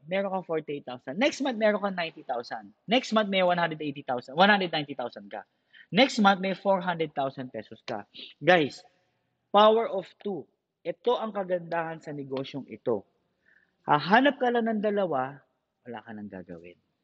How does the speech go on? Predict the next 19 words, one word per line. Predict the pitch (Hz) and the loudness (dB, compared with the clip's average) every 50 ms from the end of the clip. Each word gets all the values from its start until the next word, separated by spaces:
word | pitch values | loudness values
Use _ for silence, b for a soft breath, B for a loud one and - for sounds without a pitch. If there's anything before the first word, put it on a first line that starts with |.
| _ _ _ _ _ _ _ - | _ _ _ _ _ _ _ -8
Isi-share | 120 - - 151 131 - - 180 196 214 | -6 -4 -4 -4 -2 2 4 6 6 6
mo | 226 247 | 6 4
lang | 254 262 - | 4 2 4
sa | 269 | 2
kanila | 254 247 294 302 302 302 240 185 175 180 - - | 2 2 2 -2 2 4 6 8 8 6 4 2
at | 160 156 151 | -4 -4 -6
ipasa | 160 - - 165 165 - 185 180 | -6 -2 0 0 0 0 -4 -8
mo | 190 | -8
yung | 190 - | -6 -4
power | - 180 185 196 214 240 | 0 0 0 0 0 -2
of | 233 - - - | -4 -6 -6 -6
two, | - 160 160 160 B B B B B B - | -4 -4 -4 -4 B B B B B B 2
yan | 175 202 208 | 4 4 4
ang | 208 208 202 | 4 2 0
possible | - 185 170 170 - 170 160 151 156 156 | 2 2 0 0 -2 -8 -8 -6 -6 -8
na | 156 | -8
pwede | 151 - 147 143 143 147 156 | -10 -8 -8 -6 -6 -6 -8
mong | 151 143 - | -8 -8 -8
kitain | - 165 - - 131 120 123 123 | -10 -8 -4 -2 -2 -2 -2 -6